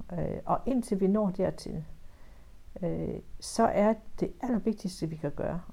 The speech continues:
og der ligger der et stort uudnyttet potentiale stadigvæk, det er at sørge for, at, at mennesker med demenssygdomme,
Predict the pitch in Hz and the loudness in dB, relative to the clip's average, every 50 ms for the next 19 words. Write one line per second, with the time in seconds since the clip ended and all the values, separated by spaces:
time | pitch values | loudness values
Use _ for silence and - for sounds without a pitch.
0 | - - - 160 160 - 208 208 196 196 196 - 185 160 160 - - - - - | -10 -6 -6 2 6 6 6 8 6 6 4 2 2 0 0 -2 -4 -10 -8 0
1 | - 262 247 214 175 180 - - - - 226 226 - - 190 185 180 180 175 185 | 2 4 4 4 2 2 -2 -8 -6 -4 -2 0 2 2 4 4 4 4 4 2
2 | 180 180 - 175 - - 147 151 - - - - - 156 175 175 - - - 151 | -2 -2 -4 -6 -4 -4 -6 -6 -4 -2 -2 0 0 -2 -2 -4 -6 -4 -2 -2
3 | 151 160 160 160 156 160 - - - - - - - - - - - - - - | -2 -2 -2 -4 -6 -4 -4 -6 -6 -6 -8 -10 -10 -10 -10 -12 -12 -10 2 6
4 | 208 202 196 190 190 185 - 185 160 160 175 180 - 160 139 160 160 - - - | 8 10 10 10 8 6 4 6 6 6 6 6 2 0 -2 -2 -4 -6 -10 -12
5 | - - - - - - - - - - - - - - 165 156 - - - - | -12 -12 -14 -14 -14 -14 -14 -14 -14 -14 -14 -14 -12 -10 -10 -10 -8 -8 -6 -4
6 | 156 143 160 - 160 165 175 - - 165 151 143 - - 196 220 202 - - - | -2 -2 0 0 0 -2 -2 -2 -2 -2 -2 -2 0 0 0 0 0 -2 -4 -4
7 | 190 180 185 160 156 160 180 | -4 -4 -2 -4 -4 -4 -6